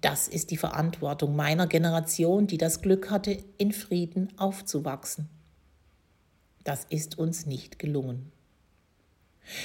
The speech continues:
So wenig, wie es uns gelungen ist, die Klimakatastrophe rechtzeitig zu adressieren. Was ist jetzt von unserer Verantwortung übrig?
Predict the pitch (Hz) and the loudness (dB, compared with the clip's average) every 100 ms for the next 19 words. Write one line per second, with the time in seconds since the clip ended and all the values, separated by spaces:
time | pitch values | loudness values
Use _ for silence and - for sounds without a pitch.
0 | - - 175 190 156 165 185 - - 170 | -8 4 6 8 6 6 2 0 -6 0
1 | 175 165 - 156 156 156 147 156 170 170 | 4 4 2 2 2 2 2 4 4 4
2 | 170 - - - _ - 190 - 160 160 | 0 -2 -8 -14 _ -4 -2 0 2 2
3 | 160 170 175 160 - 156 156 151 117 113 | 0 -2 -2 -2 2 2 4 2 2 -2
4 | - - - - - 151 - - - - | -8 -8 -4 -4 -4 -6 -6 -6 -6 -4
5 | 165 - 151 139 131 147 _ _ _ _ | -6 -4 -6 -6 -6 -10 _ _ _ _
6 | _ _ _ _ _ _ _ _ _ - | _ _ _ _ _ _ _ _ _ -14
7 | - - - - - _ _ - - 151 | -12 -10 -14 -18 -20 _ _ 0 2 2
8 | - 160 160 - - 143 143 147 165 156 | 2 4 2 -2 -4 -2 0 0 0 0
9 | - 151 156 143 - 139 135 151 - 190 | 2 2 2 0 2 0 0 -2 0 0
10 | - | -2